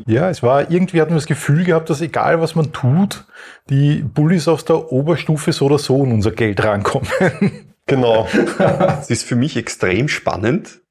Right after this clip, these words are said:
Speaker 3: Einerseits liebe ich eure Internatsgeschichten extrem und denk mir immer,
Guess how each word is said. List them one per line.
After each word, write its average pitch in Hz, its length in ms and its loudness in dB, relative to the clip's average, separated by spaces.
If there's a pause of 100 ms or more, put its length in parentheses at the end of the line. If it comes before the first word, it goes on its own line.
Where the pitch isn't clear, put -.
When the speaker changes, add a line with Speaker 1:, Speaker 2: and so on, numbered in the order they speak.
(340)
Speaker 3:
Einerseits 110 920 -4
liebe 113 440 -4
ich 131 160 -4
eure 101 180 0
Internatsgeschichten - 1200 -6
extrem 90 720 -4
und - 280 -10
denk 101 240 -2
mir - 60 -6
immer, 107 340 -2